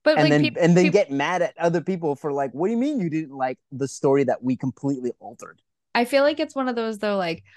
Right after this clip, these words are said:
Speaker 1: "Oh, we updated it for modern times" kind of
Speaker 2: I, yeah.
Speaker 1: thing.
Speaker 2: So there, I'll just say this, Dragon.
Speaker 1: You know,
Speaker 2: Any,
Speaker 1: there was,
Speaker 2: like
Speaker 1: there was a League of Their Own T V show before.
Speaker 2: Yeah, it was terrible.
Speaker 1: I di-, I didn't see it.
Speaker 2: But it was terrible in a different way. It's just
Speaker 1: Yeah.
Speaker 2: terrible because it wasn't funny.
Speaker 1: Yeah.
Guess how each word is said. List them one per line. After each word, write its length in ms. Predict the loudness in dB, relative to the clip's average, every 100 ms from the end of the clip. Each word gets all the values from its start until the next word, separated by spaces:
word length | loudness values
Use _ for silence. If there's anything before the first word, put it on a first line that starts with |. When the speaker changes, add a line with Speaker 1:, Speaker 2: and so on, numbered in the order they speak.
| -2
Speaker 1:
"Oh, 160 | 2 4
we 160 | 2
updated 500 | 2 0 0 -2 0
it 200 | 0 0
for 140 | -2 -4
modern 460 | -2 -2 0 -2
times" 800 | -4 -4 -4 -4 -6 -8 -12 -12
kind 180 | -8 -4
of 100 | -4 -2
Speaker 2:
I, 40 |
yeah. 80 | -4
Speaker 1:
thing. 200 | -4 -10 -4
Speaker 2:
So 260 | 0 0 _ _ 2
there, 160 | 4 6
I'll 120 | 4
just 140 | 4 2
say 120 | 2
this, 180 | 0 -6
Dragon. 260 | -10 -10 -10
Speaker 1:
You 240 | 0 4
know, 60 | 6
Speaker 2:
Any, 80 | 6
Speaker 1:
there 120 | 6
was, 120 | 4
Speaker 2:
like 100 | 4
Speaker 1:
there 140 | 4
was 160 | 6 6 4
a 40 |
League 140 | 4 0
of 80 | 0
Their 140 | 2
Own 220 | 2 2 -2
T 120 | -4
V 140 | -4
show 180 | -2 -2
before. 540 | -2 -6 -4 -4 -6 -10 -16 _ _ 0
Speaker 2:
Yeah, 260 | 4 4
it 100 | 4
was 120 | 4 4
terrible. 420 | 4 2 -4 _ _ _ -4
Speaker 1:
I 120 | -2
di-, 100 | -2
I 140 | -2 -4
didn't 200 | -6 -10
see 120 | -12
it. 120 | 2
Speaker 2:
But 100 | 6
it 60 | 8
was 140 | 8
terrible 340 | 8 4 6 4
in 80 | 4
a 40 |
different 260 | 2 -2 -2
way. 100 | -4
It's 100 | -4
just 160 | -2
Speaker 1:
Yeah. 100 | 2
Speaker 2:
terrible 180 | 2 2
because 260 | -2 -2 -2
it 40 |
wasn't 280 | 0 0 -2
funny. 300 | -4 -4 -12 _ _ _
Speaker 1:
Yeah. 180 | -8 -8